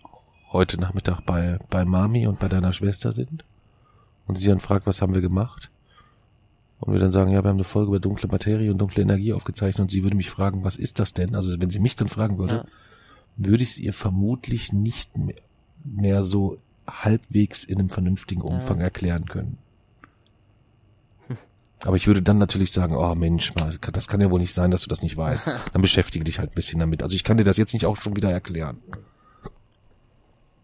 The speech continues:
Speaker 1: Ja.
Speaker 2: Äh, also ich hoffe, irgendwann wird do-, äh, endlich nachgewiesen, was genau die dunkle Energie ist, weil, aber es gibt halt wirklich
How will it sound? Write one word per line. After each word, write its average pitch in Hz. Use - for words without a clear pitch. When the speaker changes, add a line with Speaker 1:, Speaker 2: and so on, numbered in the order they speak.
Speaker 1:
Ja. 190
Speaker 2:
Äh, 120
also 131
ich 147
hoffe, 156
irgendwann 139
wird 131
do-, 131
äh, 127
endlich 131
nachgewiesen, 131
was 131
genau 135
die 135
dunkle 123
Energie 120
ist, 120
weil, 117
aber 135
es -
gibt 165
halt 160
wirklich 147